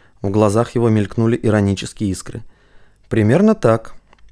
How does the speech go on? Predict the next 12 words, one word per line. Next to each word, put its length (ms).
Аура — 460
энергоинформационное 1300
тело 300
человека. 600
Собственно, 480
разум. 420
Биологическая 800
часть 260
человека, 440
его 160
физическое 580
тело, 320